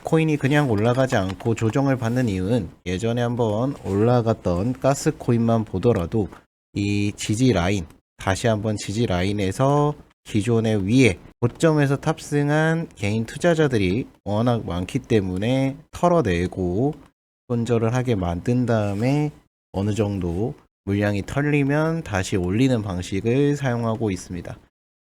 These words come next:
가스도 예를 들어서 만 육천 원대 들어가서 이 내려오는 구간인 만 이천 원에 하신 분들은 마이너스 이십 프로의 손절을 하신 거지만 사실상 이때 버티고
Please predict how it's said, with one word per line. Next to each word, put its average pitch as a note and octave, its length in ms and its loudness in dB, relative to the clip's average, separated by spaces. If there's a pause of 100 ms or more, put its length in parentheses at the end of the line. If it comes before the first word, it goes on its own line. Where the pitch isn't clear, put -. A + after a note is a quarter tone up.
(200)
가스도 D#3 720 4
예를 A#2+ 260 2
들어서 A#2+ 840 2
만 G#2 280 -2
육천 F#2 380 -2
원대 D3+ 280 0
들어가서 G2 640 -2 (320)
이 F#2+ 160 -4
내려오는 A#2+ 560 0
구간인 G#2+ 760 -2 (440)
만 G#2+ 220 2
이천 F#2 380 -2
원에 B2+ 300 0 (360)
하신 D3+ 300 -2
분들은 G2 500 -2 (480)
마이너스 B2 580 0
이십 A#2+ 340 -2
프로의 C3 400 0
손절을 E3 600 0
하신 D#3 320 -6
거지만 G2 480 -2 (480)
사실상 D3+ 680 -2 (540)
이때 - 400 0
버티고 B2 840 -2